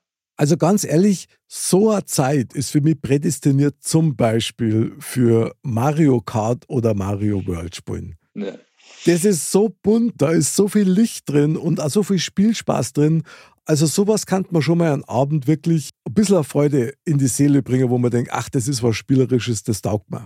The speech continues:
Speaker 2: Ja, aber auch Brettspiele oder so oder, oder Kartenspiele, wo du dir halt abends dann da hinsitzt. Oder
Speaker 1: Stimmt.
Speaker 2: ich, abends, abends klingt so blöd, weil wenn's um, um siebzehn Uhr schon, äh, finster ist, äh,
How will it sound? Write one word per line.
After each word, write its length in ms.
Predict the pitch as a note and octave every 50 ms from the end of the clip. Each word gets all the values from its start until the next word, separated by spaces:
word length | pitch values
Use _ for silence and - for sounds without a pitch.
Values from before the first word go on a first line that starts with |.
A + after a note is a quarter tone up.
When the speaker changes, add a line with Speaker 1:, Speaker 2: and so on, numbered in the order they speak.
| - -
Speaker 2:
Ja, 80 | A2 A2+
aber 140 | A#2+ -
auch 160 | A#2+ A#2+ A#2+ -
Brettspiele 560 | - A#2 - - - - - A#2 A2 G#2+ G#2+
oder 160 | G#2 G#2+ G#2+
so 340 | G#2+ A2+ G#2 G#2+ A2 G#2 F#2+
oder, 380 | G#2 G2+ G2 G2 G2 G2 G#2+
oder 180 | A2 G#2 G#2 G2+
Kartenspiele, 680 | G2+ - G#2+ A2 - - A#2+ - - B2 A2+ A2+ A2 G2+
wo 60 | G#2 A2
du 80 | G#2+ -
dir 100 | - G#2+
halt 100 | G2+ -
abends 340 | - G2+ G2+ G#2 G#2 - -
dann 140 | G#2+ G#2 G#2
da 100 | G#2 G2+
hinsitzt. 560 | A2 G#2+ A2 G#2+ - A2 G#2+ - - - -
Oder 220 | - A2+ G#2+ G2+
Speaker 1:
Stimmt. 580 | - - - - - - - - - - - D3 - - - -
Speaker 2:
ich, 40 | -
abends, 480 | - A#2 B2 C#3+ D3 B2+ - - -
abends 460 | - A2+ A2+ A#2+ B2+ C3 A#2+ B2 -
klingt 260 | - C3+ D3 D3+ C#3+ -
so 160 | B2+ A2 -
blöd, 320 | A#2 A2+ B2 C#3+ - G#2+
weil 160 | G#2+ G#2 G#2
wenn's 220 | G#2 A2 A2+ A2+ A#2
um, 200 | A2 A2 A2 G#2
um 300 | - A#2 A2 A2 A2+ A2
siebzehn 400 | G#2 B2+ A#2+ B2 - C3 A#2+ A#2
Uhr 200 | A2+ B2 B2 A#2+
schon, 760 | A#2+ A2+ A2 A2 A2 A2 G#2+ - - A#2 A2+ A2+ A2+ G#2 G#2+
äh, 40 | A2+
finster 360 | - C3 C3 C3 - - C3
ist, 360 | A#2+ A#2+ B2+ B2+ A#2+ - -
äh, 380 | A#2 - A#2 A2 A2 A2 A2